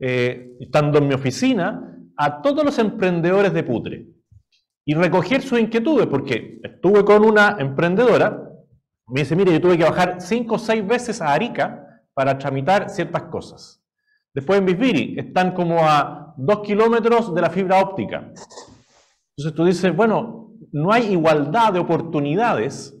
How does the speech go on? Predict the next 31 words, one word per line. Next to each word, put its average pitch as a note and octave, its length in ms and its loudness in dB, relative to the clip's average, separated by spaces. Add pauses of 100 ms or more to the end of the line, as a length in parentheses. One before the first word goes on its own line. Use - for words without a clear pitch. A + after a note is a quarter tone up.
(120)
eh, A#2 240 -4
si C3+ 120 -4
tú D#3+ 120 2
estás D#3+ 180 4
en D#3 60 4
el D3 60 2
mundo D#3 200 4
rural D3 540 2
o G#3 80 -10
si C#3+ 80 -6
estás C#3+ 180 0
en D3 60 -4
el D3 80 -4
mundo C#3+ 260 -2
urbano, A2 440 -4
si - 100 -14
estás C#3+ 320 -2
en C3 100 -4
el B2+ 100 -2
centro G#3 380 -2
de G#3+ 60 2
la G3+ 80 2
ciudad F#3+ 360 2
o - 60 -2
estás C#3+ 220 0
en C#3 80 0
la C3 80 0
periferia C3+ 420 -2
de D3+ 80 -2
la - 60 -8
ciudad". G2 320 -4